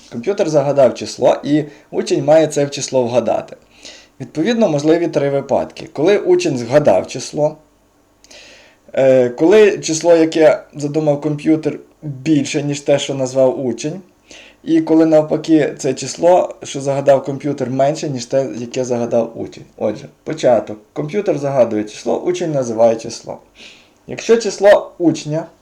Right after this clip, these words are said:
дорівнює числу комп'ютера, все, проблем немає, в нас ось тут іде, е, по лінії так. П-, комп'ютер повідомляє, що вгадав, і на цьому виконання алгоритму зупиняється. Якщо ж, е, в-,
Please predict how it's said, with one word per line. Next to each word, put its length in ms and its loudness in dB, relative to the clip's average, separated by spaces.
дорівнює 440 -2
числу 320 -4
комп'ютера, 480 -4
все, 220 0
проблем 420 0
немає, 360 2
в 60 -4
нас 240 0
ось 80 -14
тут 240 -8
іде, 220 -4
е, 240 -2
по 120 -4
лінії 360 -2
так. 440 -2
П-, 240 2
комп'ютер 420 -2
повідомляє, 640 2
що 180 -4
вгадав, 560 2
і 20 -8
на 120 -6
цьому 400 -2
виконання 480 0
алгоритму 460 -4
зупиняється. 640 -10
Якщо 380 2
ж, 80 -4
е, 280 2
в-, 460 -8